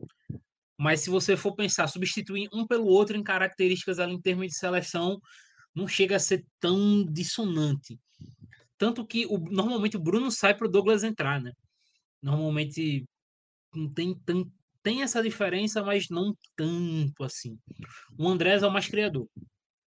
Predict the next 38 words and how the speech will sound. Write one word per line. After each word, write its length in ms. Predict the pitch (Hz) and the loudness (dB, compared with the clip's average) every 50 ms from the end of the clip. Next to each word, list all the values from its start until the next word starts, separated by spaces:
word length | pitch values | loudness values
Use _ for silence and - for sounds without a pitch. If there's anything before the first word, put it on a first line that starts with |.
| _ _ - - | _ _ -14 -10
dos 200 | 143 135 139 139 | -6 -4 -2 -2
volantes, 400 | 131 139 143 143 139 131 120 - | -2 0 0 0 -2 -2 -4 -4
imaginando 400 | 139 139 143 139 139 139 139 139 | -4 -2 -2 -2 0 0 0 -2
assim, 240 | 139 139 - 143 135 | -2 -2 -2 -2 -2
volante, 520 | 131 131 123 127 131 139 151 156 - - _ _ _ _ - - - - - - _ - | -2 -4 -4 -4 -4 -4 -4 -4 -6 -12 _ _ _ _ -20 -20 -20 -20 -20 -18 _ -6
e 100 | 143 160 | -4 -2
é 40 | |
um 120 | 175 180 175 | -2 -2 -2
cara 260 | 175 180 175 180 180 | -2 0 0 2 2
aí 160 | 170 175 180 | 2 0 -2
que 120 | - - - - _ - - - - | -6 -14 -20 -20 _ -20 -20 -20 -6
pode 220 | - - 202 202 175 | 0 0 0 2 2
jogar 260 | 202 202 180 190 202 | 0 0 0 0 0
em 80 | 202 190 | -2 0
várias 340 | 165 175 180 185 190 180 | 2 2 2 2 2 2
outras 260 | 185 190 185 202 190 185 | 2 0 2 0 -2 -2
funções, 400 | - 202 185 - - 156 147 139 | -4 -6 -6 -4 -2 -2 -2 0
né? 60 | 127 | -2
Ele 100 | 127 131 | -4 -6
pode 200 | 123 135 135 - | -6 -8 -6 -4
ser 100 | - 147 | -4 -6
esse 460 | 143 143 - - 147 135 131 123 117 110 - - - - - - - - - | -6 -6 -6 -6 -4 -4 -4 -6 -8 -12 -16 -20 -20 -20 -20 -18 -18 -14 -8
camisa 380 | - 147 143 151 143 139 147 139 | -4 -2 -2 0 0 2 2 2
oito 320 | 135 139 156 170 170 - | 2 2 0 -2 -2 -4
de 80 | 147 - | -8 -8
segundo 340 | - 147 139 135 139 139 | -6 -4 -2 -2 -2 -2
volante, 520 | 131 131 123 120 131 147 165 175 - - 170 156 143 - - - - 123 - _ _ _ _ _ _ _ _ _ - | -2 -4 -4 -4 -4 -4 -4 -4 -6 -8 -8 -8 -8 -10 -12 -16 -18 -18 -20 _ _ _ _ _ _ _ _ _ -10
dependendo 520 | 139 135 143 143 156 156 156 160 160 156 151 | -6 -6 -6 -4 -2 -2 0 0 0 -2 -2
do 20 | |
contexto, 380 | - 156 147 143 151 147 143 - | -2 -2 -2 -2 -2 -4 -4 -4
ele 120 | 143 135 | -4 -2
pode 180 | - 143 139 143 | -2 -2 0 0
jogar 180 | 151 139 139 | 0 0 0
um 100 | 147 147 | -2 -2
pouquinho 340 | 143 151 - - - 151 156 | -2 -4 -4 -4 -4 -4 -2
mais 200 | 156 151 147 139 | 0 0 0 0
à 60 | 135 | -2
frente. 540 | - - - 127 127 139 156 151 143 - - | -4 -6 -6 -4 -2 -2 -2 -2 -4 -10 -16